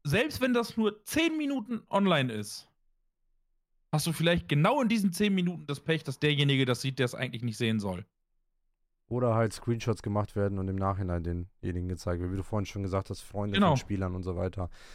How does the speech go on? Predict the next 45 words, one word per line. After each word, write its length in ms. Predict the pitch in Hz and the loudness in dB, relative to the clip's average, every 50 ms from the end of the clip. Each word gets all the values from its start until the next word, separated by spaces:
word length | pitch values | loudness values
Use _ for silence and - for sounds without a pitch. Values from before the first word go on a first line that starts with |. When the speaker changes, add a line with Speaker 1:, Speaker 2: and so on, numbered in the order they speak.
| - - - - - - | -18 -18 -16 -14 -4 -2
Speaker 1:
Richtig. 360 | 190 175 - - 110 101 - | 0 0 0 0 -2 -2 -4
Speaker 2:
Wir 80 | - 95 | -4 -2
dürfen 200 | 104 113 107 117 | -2 0 0 2
ja 60 | 110 | 2
nicht 140 | 113 107 - | 2 2 0
vergessen, 420 | 113 101 98 113 113 - 117 110 | 0 0 0 0 0 0 0 0
wir 120 | 101 107 101 | 0 0 0
sind 280 | 101 107 107 104 - | 0 -2 -4 -4 -4
bei 80 | - 104 | -2 -2
einem 160 | 101 101 101 | 0 0 0
Drittligaverein, 840 | 92 101 117 120 127 120 107 110 101 - - 104 98 104 107 107 98 | 0 -2 -2 -2 0 0 2 2 0 0 0 0 0 0 0 0 -2
wo, 400 | 95 98 101 104 104 101 98 - - - - - - - _ _ _ _ _ _ _ _ _ _ - - | -2 -2 0 0 0 0 0 -2 -6 -14 -20 -20 -20 -20 _ _ _ _ _ _ _ _ _ _ -12 -8
äh, 60 | 78 | -6
es 220 | 65 - 101 - 117 | -6 -6 -4 -2 -2
hört 120 | 113 104 | -2 -2
sich 80 | - - | -2 0
vielleicht 240 | 110 107 101 90 | 0 2 2 2
doof 160 | 107 107 104 113 | 0 -2 0 0
an, 100 | 110 101 | 0 2
so 100 | 101 95 | 2 2
alles 200 | 101 104 - - | 2 2 -2 -4
bisschen 240 | 117 101 110 104 | -6 -4 -4 -2
familiär 520 | - - 101 101 101 92 98 101 107 113 107 | 0 0 0 2 2 2 2 4 4 4 2
und 100 | 98 - | 2 0
kleiner 400 | - - 101 110 120 127 117 113 | 0 2 2 4 4 4 4 2
ist, 160 | 107 - - | 2 2 0
aber 100 | 101 98 | -2 -2
es 80 | 95 104 | -2 -2
ist 140 | 120 120 | -2 0
halt 160 | 117 107 95 71 | 2 2 2 2
einfach 200 | 90 85 98 95 | 0 -2 -2 -4
so, 320 | - - 101 101 104 95 95 | -2 -2 -2 -2 -2 -2 -2
wenn 360 | 101 101 101 98 95 92 - - - - | -2 -2 -2 -2 -4 -6 -10 -12 -10 -8
ein 220 | 104 101 101 98 | -6 -6 -6 -6
Spieler, 640 | - - - - 120 123 127 120 117 117 117 110 - - - - - - - - - - - - - _ _ _ _ _ _ _ _ | -8 -10 -6 -4 -2 2 4 4 4 4 4 2 -2 -8 -18 -20 -20 -20 -20 -20 -20 -20 -18 -20 -20 _ _ _ _ _ _ _ _
wie 280 | _ - - 101 98 104 | _ -20 -20 -12 -8 -4
sagen 300 | 98 92 120 131 151 151 | 0 2 4 4 4 4
wir 40 | 139 | 4
mal 160 | 135 135 139 | 4 4 4
einfach 320 | 139 - - 120 101 92 87 | 4 2 2 0 0 2 2
Wulff, 520 | 104 113 110 98 90 - - - - - - | 4 4 4 4 2 0 -4 -12 -18 -18 -18
die 340 | 127 117 110 104 110 123 | -20 -20 -12 -4 0 2
Aktion 500 | 123 120 - - - - 139 143 151 139 | 2 2 0 -2 0 2 4 4 4 4
gegen 260 | 120 127 113 120 110 98 | 4 4 4 4 4 2
Wu-, 160 | 113 123 | 0 -2